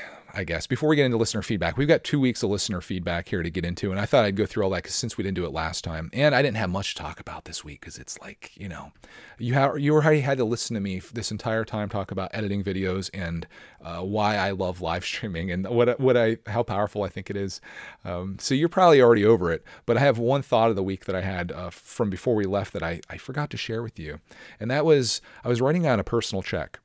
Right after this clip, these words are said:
something that I don't do very often anymore, and I doubt many people do, uh, because everything has gone digital. I have everything that I can set up on automatic payments, even my credit card, like, I have that automatically come out. I have everything, with the exception of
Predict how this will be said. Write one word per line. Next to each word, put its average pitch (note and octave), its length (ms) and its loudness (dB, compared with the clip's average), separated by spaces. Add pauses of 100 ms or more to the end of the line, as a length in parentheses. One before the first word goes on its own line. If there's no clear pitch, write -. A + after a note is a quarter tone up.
(180)
something C3 340 -2
that G#2+ 160 4
I F2+ 200 0 (160)
don't B2+ 200 -2
do G#2+ 120 -2
very F#2 220 -2
often E2+ 300 -6
anymore, D#2+ 300 -8
and F2 80 -4
I F2+ 80 -4
doubt F2+ 200 0
many E2+ 220 -6
people E2+ 260 -12
do, D2+ 260 -10 (460)
uh, D#2 180 -8
because G2+ 260 -4
everything C3+ 260 4
has G#2 100 -2
gone G2+ 160 0
digital. G2 400 -2
I G#2 120 2
have D3 180 4
everything A#2+ 400 -2
that G#2 120 2
I F#2 80 -2
can G2 280 -4
set G2+ 140 -8
up F#2+ 100 -6
on F2+ 100 -6
automatic E2+ 520 -6
payments, F2 400 -8
even C3+ 160 0
my G#2+ 120 -2
credit F#2 300 -4
card, G#2 260 -2
like, F2 160 -10
I G2 60 -4
have G#2 140 -4
that F#2 240 -4
automatically F2+ 600 -6
come F#2+ 200 -8
out. F2 220 -8 (260)
I F#2 100 -4
have F2+ 380 -2 (240)
everything, G#2+ 600 -2 (360)
with D3+ 140 2
the D#3 60 0
exception E3+ 600 0
of B2+ 400 2